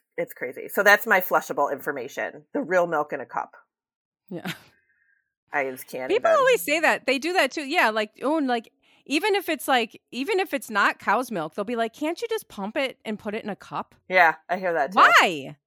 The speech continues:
Speaker 1: <laughs> 'Cause you
Speaker 2: Why
Speaker 1: want
Speaker 2: am
Speaker 1: more
Speaker 2: I gonna
Speaker 1: work
Speaker 2: go
Speaker 1: to
Speaker 2: through that
Speaker 1: do.
Speaker 2: extra step? Why? Because you're uncomfortable with my baby's mouth on my boob? Because you have sexual issues? Because now, because society has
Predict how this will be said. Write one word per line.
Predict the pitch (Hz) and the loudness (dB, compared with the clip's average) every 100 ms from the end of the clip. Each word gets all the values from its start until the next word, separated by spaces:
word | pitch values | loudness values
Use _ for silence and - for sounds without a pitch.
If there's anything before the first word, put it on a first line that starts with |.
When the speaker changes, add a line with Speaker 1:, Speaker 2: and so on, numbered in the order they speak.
| - | -18
Speaker 1:
<laughs> | - - - - - - _ _ _ - | -18 -16 -18 -18 -20 -20 _ _ _ -4
'Cause | 294 233 | 2 8
you | |
Speaker 2:
Why | 392 | 12
Speaker 1:
want | 392 | 12
Speaker 2:
am | 311 | 12
Speaker 1:
more | 294 | 8
Speaker 2:
I | |
gonna | 247 | 8
Speaker 1:
work | 277 | 6
Speaker 2:
go | 330 | 4
Speaker 1:
to | |
Speaker 2:
through | 349 320 | 4 2
that | 226 | 4
Speaker 1:
do. | |
Speaker 2:
extra | 311 - 311 | 2 0 -6
step? | - 392 381 | 0 2 4
Why? | 311 294 | 4 2
Because | 262 269 190 | 0 -2 -4
you're | 185 226 247 277 | -4 2 4 6
uncomfortable | 285 285 247 311 262 | 4 0 -2 -2 -4
with | 285 | -2
my | 262 | -2
baby's | 226 214 233 208 | -2 -4 -4 -2
mouth | 185 226 | -2 0
on | 269 | -2
my | 247 | -2
boob? | 220 180 196 349 427 _ _ _ _ | -2 -4 -2 -2 -4 _ _ _ _
Because | 262 277 220 | -2 0 0
you | 170 233 320 | -4 -2 0
have | 320 294 | 0 -2
sexual | - 254 - 302 269 | -2 -2 0 -2 -2
issues? | 226 262 294 311 285 | -2 -4 -4 -6 -6
Because | 240 220 214 | -6 -6 0
now, | 214 233 | 2 2
because | - 226 202 - | 0 -4 -6 -6
society | 196 185 196 214 | -4 -2 -2 -4
has | 185 | -6